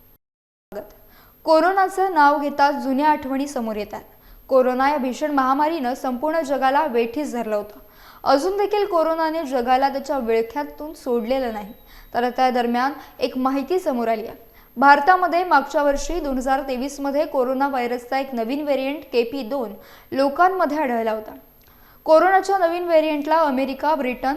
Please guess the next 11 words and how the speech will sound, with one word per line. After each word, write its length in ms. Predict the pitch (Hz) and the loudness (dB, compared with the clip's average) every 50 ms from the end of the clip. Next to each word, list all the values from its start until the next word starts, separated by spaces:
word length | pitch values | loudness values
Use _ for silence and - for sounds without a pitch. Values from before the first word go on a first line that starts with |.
| 320 | -2
दक्षिण 360 | 262 240 240 - - 302 311 320 | -4 -4 -6 -6 -8 -8 -6 -4
कोरियामध्ये 640 | 320 320 311 311 302 302 285 285 269 277 294 339 | -4 -4 -2 -2 -2 -2 -2 -4 -4 -4 -6 -6
कोरोनाचे 600 | 339 - 269 240 262 247 247 247 240 - 285 285 | -4 -4 -4 -4 -2 -4 -4 -6 -6 -6 -6 -6
वाढते 400 | 247 240 214 208 220 - 339 349 | -4 -4 -6 -6 -6 -8 -8 -8
केस 320 | - - 233 208 220 - - - - - - - - - - - | -6 -6 -8 -8 -8 -12 -18 -20 -20 -20 -20 -20 -20 -20 -6 -2
या 80 | 277 294 | 0 0
नवीन 360 | 285 269 254 254 294 349 381 | 2 2 0 0 0 -4 -4
व्हेरियंटशी 560 | 330 311 294 285 285 277 269 262 - - 294 | -2 -2 0 0 0 -2 -2 -4 -6 -8 -8
जोडले 400 | 285 240 240 233 226 226 233 233 | -8 -4 -2 -2 -2 0 -2 -2
जात 200 | 233 240 220 208 - | -2 -2 -4 -4 -6
आहेत. 240 | 208 190 - - | -8 -12 -12 -18